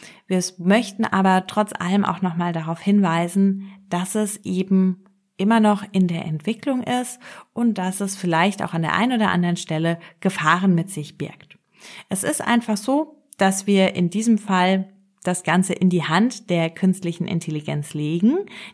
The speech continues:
Die haben die Möglichkeit, auch selbstständig zu lernen und Entscheidungen zu treffen. Dadurch kann es aber auch sein, dass es nicht die Entscheidung ist, die ihr oder wir getroffen hätten.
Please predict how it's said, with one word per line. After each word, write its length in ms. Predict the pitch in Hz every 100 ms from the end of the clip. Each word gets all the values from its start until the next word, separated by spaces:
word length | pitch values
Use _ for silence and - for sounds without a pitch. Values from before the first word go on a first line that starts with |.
| -
Die 100 | 156
haben 400 | 156 170 190 185
die 120 | 170
Möglichkeit, 600 | 160 170 180 - 160 160
auch 80 | 160
selbstständig 680 | - 156 - 160 160 - - -
zu 180 | -
lernen 360 | 170 151 156 190
und 140 | 175
Entscheidungen 760 | 170 160 - - 285 233 156 156
zu 140 | -
treffen. 600 | 165 - 160 160 214 277 339 - - - - -
Dadurch 640 | 156 175 233 277 - -
kann 220 | - 175
es 140 | 202 196
aber 320 | 202 208 -
auch 120 | 208
sein, 600 | - 220 202 233 277 349 - _ _
dass 200 | 165 170
es 160 | 190 233
nicht 260 | 240 -
die 80 | 226
Entscheidung 500 | 214 214 202 202 208
ist, 340 | - 220 -
die 120 | 247 247
ihr 380 | - 240 254 -
oder 240 | 214 214
wir 160 | 233 240
getroffen 480 | 196 - 147 -
hätten. 380 | 143 147 - 151